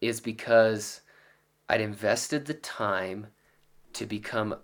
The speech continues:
productive, you know, li-, productive at those things, living in the moment and being positive. And,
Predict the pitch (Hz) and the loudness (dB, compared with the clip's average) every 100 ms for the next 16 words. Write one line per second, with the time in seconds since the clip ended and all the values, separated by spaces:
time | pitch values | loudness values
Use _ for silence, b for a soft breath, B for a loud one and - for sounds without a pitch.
0 | _ _ - - 117 113 127 - - 131 | _ _ -8 2 2 8 6 6 2 2
1 | 139 131 - - - _ _ _ _ _ | 4 0 -12 -20 -20 _ _ _ _ _
2 | 113 104 95 98 - - 107 117 120 - | -4 -2 -2 -6 -12 -10 -2 2 0 0
3 | 123 120 120 110 101 - - 113 110 - | 4 4 4 0 -2 -4 -2 -2 -2 -4
4 | 101 87 - 101 120 120 113 101 101 104 | -8 -8 -8 -4 -2 -2 -2 -4 -6 -6
5 | 98 92 95 - - - 53 - _ _ | -6 -8 -8 -10 -12 -12 -16 -18 _ _
6 | b b b b - 104 101 92 90 | b b b b -8 -4 -4 -6 -8